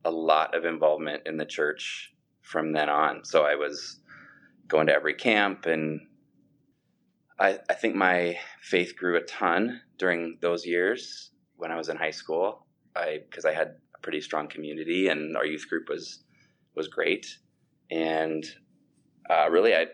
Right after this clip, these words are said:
graduated high school and then started working at a church the next week, and didn't stop working at a church until, like, four years ago when I was, like, thirty-eight. So it was, like, twenty straight years of being employed by a church,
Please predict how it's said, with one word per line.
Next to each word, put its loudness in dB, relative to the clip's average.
graduated 4
high 4
school 2
and 0
then -2
started -2
working -10
at -12
a -16
church -10
the -4
next -8
week, -8
and -2
didn't 0
stop 2
working -2
at -4
a -6
church -6
until, -2
like, -6
four 0
years -4
ago -2
when -6
I -2
was, -4
like, 0
thirty-eight. -2
So 4
it 6
was, 0
like, 4
twenty 4
straight 0
years -2
of -8
being -4
employed -2
by 0
a 0
church, -4